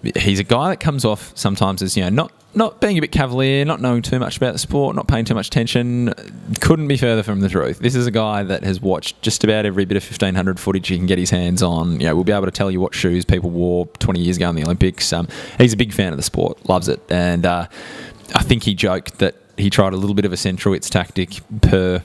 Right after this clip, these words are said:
Rio twenty sixteen, in the sense that he sat just on the inside of lane one, and anyone that tried to roll up next to him, he just nudged the pace along a little bit.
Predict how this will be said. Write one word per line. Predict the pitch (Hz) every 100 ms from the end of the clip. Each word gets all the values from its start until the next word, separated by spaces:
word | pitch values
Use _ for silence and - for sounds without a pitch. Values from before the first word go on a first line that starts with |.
| -
Rio | 98 92
twenty | 92 95 92
sixteen, | - - 101 143 175
in | 95
the |
sense | 92 95 92
that | 98
he | 95
sat | - 95 -
just | - -
on | 160
the | 151
inside | 143 143 131
of | 120
lane | 120 113
one, | 113 165
and | 139 - -
anyone | 131 151 147 139
that | 127
tried | - 113
to | 107
roll | 104 104 110
up | -
next | 104 107 -
to |
him, | 151 311 - - -
he | -
just | 104 104
nudged | 113 120 127 135 143 143 143 120
the | 127
pace | - 113 113
along | 107 101
a | 87
little | 90 -
bit. | -